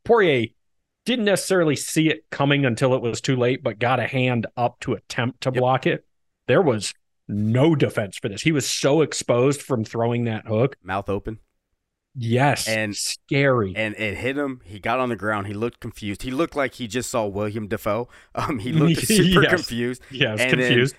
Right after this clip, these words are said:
Speaker 2: <laughs> Yeah, super confused. It was whap. I mean, like, to hear, I love the fact that, like, the U F C's, and it's not just recent, it's been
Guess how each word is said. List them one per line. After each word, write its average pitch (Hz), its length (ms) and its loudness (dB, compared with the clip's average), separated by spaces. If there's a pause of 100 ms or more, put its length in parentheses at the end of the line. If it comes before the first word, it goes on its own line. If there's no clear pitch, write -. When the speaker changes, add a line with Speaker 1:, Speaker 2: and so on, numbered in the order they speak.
Speaker 2:
<laughs> - 100 2
Yeah, 185 260 6
super 143 460 -2
confused. 110 500 -4 (280)
It 160 180 0
was 151 380 0 (240)
whap. 151 480 -2
I 135 60 4
mean, 151 180 -2
like, 131 220 -2 (260)
to 165 100 -14
hear, 147 380 -6
I 139 100 0
love 139 420 -4
the 147 80 -8
fact 101 380 -6
that, 98 160 -6
like, 95 200 -8
the 104 100 -8
U 123 120 -6
F 165 80 -10
C's, 104 300 -8 (640)
and 104 160 -10
it's 107 480 -8
not 92 220 -8
just 82 140 -14
recent, 90 340 -10
it's 85 100 -14
been 87 240 -12